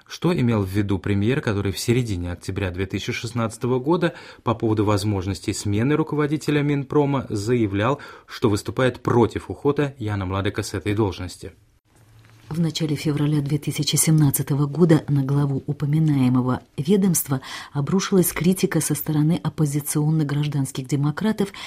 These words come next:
Speaker 2: и движения ано, партнёра социал-демократов по правящей коалиции, к числу которых Ян Младек относится. Причиной атаки стало высказывание Младека. «Что касается чешских клиентов и роуминга, то это вопрос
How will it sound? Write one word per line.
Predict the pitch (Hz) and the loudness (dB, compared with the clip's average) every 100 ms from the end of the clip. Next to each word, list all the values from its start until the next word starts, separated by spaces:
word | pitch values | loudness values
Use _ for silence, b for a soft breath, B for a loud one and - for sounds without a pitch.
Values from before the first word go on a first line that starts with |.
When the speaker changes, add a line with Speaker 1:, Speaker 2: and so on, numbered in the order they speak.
| B | B
Speaker 2:
и | - 190 | -2 0
движения | 156 156 151 180 180 175 - | 2 0 2 2 4 2 0
ано, | 165 135 131 B B B | 0 2 2 B B B
партнёра | 180 175 170 131 | -2 2 2 2
социал-демократов | 123 131 - 135 131 131 127 - 185 165 - | -2 -4 -2 -2 0 0 -2 -2 0 0 -2
по | 143 | -6
правящей | - 139 127 - 135 | -2 -2 -2 -4 -4
коалиции, | - 139 170 220 - 202 | -2 0 0 0 0 0
к | - | -2
числу | 143 - 143 | -6 -4 -4
которых | 139 135 185 196 - B - | -4 0 2 2 -2 B -6
Ян | 139 151 143 | 0 0 2
Младек | 151 139 135 143 - | 0 0 0 -2 -4
относится. | - - 156 131 123 - 123 - B B B - | -6 0 2 2 -2 -2 -4 -4 B B B 2
Причиной | 175 - 262 247 | 2 6 8 6
атаки | - - 214 180 | 4 -2 -2 -2
стало | 156 - 185 185 - - | -2 0 0 0 -4 0
высказывание | 165 - 175 165 165 160 156 - | 0 2 2 2 4 4 2 2
Младека. | 160 147 131 139 127 127 B - | 2 4 2 0 -4 -8 B -12
«Что | - 156 | -4 0
касается | 170 - 139 127 135 | 0 0 -2 -2 -4
чешских | - 147 - 135 - | -2 -2 -2 -6 -4
клиентов | 147 143 135 135 135 | -2 0 0 -2 -4
и | 139 131 | -4 0
роуминга, | 165 226 226 208 196 190 B - | 4 4 6 4 2 0 B -4
то | - 143 | -2 0
это | 147 147 131 | 0 -2 -2
вопрос | 131 - 170 | -2 0 0